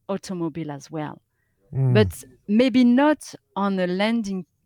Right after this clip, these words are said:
Speaker 1: product landing page, maybe on a special and dedicated content through, uh, that semantic cluster.
Speaker 2: Mm, mm, mm. Oh, let, let's, uh,
Speaker 1: You know what I mean?
Speaker 2: Yeah,
Speaker 1: It's
Speaker 2: yeah,
Speaker 1: the
Speaker 2: yeah,
Speaker 1: same
Speaker 2: yeah,
Speaker 1: things,
Speaker 2: yeah.
Speaker 1: like you said that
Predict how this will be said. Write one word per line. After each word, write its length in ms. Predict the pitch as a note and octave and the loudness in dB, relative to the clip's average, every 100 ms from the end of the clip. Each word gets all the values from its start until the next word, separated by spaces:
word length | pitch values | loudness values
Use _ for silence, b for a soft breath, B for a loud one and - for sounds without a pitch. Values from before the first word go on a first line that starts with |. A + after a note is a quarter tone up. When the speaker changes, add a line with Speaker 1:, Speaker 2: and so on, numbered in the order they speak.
| _ | _
Speaker 1:
product 460 | - A3+ F#3 - G3 | -4 -2 -2 -8 -6
landing 400 | A3+ C4 F#3+ D#3+ | -2 -2 -4 -8
page, 340 | D#3 C#3+ - | -10 -10 -12
maybe 360 | E3+ G3 F3+ F#3+ | -8 -6 -6 -8
on 160 | E3+ E3+ | -6 -6
a 60 | |
special 840 | E3 - - B3+ B3+ - - G#3 G#3+ B B B | -8 -12 -6 -2 -2 -2 -4 -4 -6 B B B
and 220 | E3+ E3+ | -4 0
dedicated 500 | G3+ G#3+ G#3 G#3 - | 0 0 -2 -6 -6
content 760 | - G#3+ A3+ - D3+ - - - B B B | -8 -4 -6 -4 -8 -8 -14 -20 B B B
through, 420 | - - - B3 A#3+ B B B | -12 -6 0 0 0 B B B
uh, 180 | - E3 D#3 | -6 -4 -2
that 200 | F#3+ F#3 | -2 -2
semantic 840 | - A3 G3 G3 F3+ G#3 F#3+ - - - | -4 -4 -2 -4 -6 -8 -10 -14 -20 -8
cluster. 680 | G3+ G3 - - C#3 D3 _ _ _ | -4 -4 -6 -8 -8 -10 _ _ _
Speaker 2:
Mm, 220 | C#3+ C3+ | -2 -2
mm, 180 | C#3 B2 | -2 -2
mm. 160 | C3 B2 - _ _ _ _ B B B B B B B _ - | -2 -4 -8 _ _ _ _ B B B B B B B _ -4
Oh, 100 | G3 | 2
let, 280 | E3+ F#3+ - | 2 2 0
let's, 280 | F#3+ - | -4 0
uh, 580 | F3 D#3 C#3+ C3+ A#2+ C#3+ - _ _ _ - | 2 4 4 2 0 -2 -16 _ _ _ -4
Speaker 1:
You 120 | A3 | 2
know 100 | B3+ | 4
what 140 | D4 | 4
I 100 | D4 | 4
mean? 220 | D4 D#4 C#4+ | 4 2 4
Speaker 2:
Yeah, 140 | E3+ | 2
Speaker 1:
It's 120 | - | 2
Speaker 2:
yeah, 140 | D#3 D#3 | 2 2
Speaker 1:
the 100 | A#3+ | 2
Speaker 2:
yeah, 120 | D3+ | 2
Speaker 1:
same 140 | E4+ G4 | 2 0
Speaker 2:
yeah, 40 | |
Speaker 1:
things, 300 | D4+ C4 A3 | 0 0 0
Speaker 2:
yeah. 140 | G#3+ | 0
Speaker 1:
like 220 | A#3 - - | 0 0 -12
you 40 | |
said 320 | G#3+ C4 A#3+ G3+ | -6 -2 -2 -2
that 180 | G3 | -4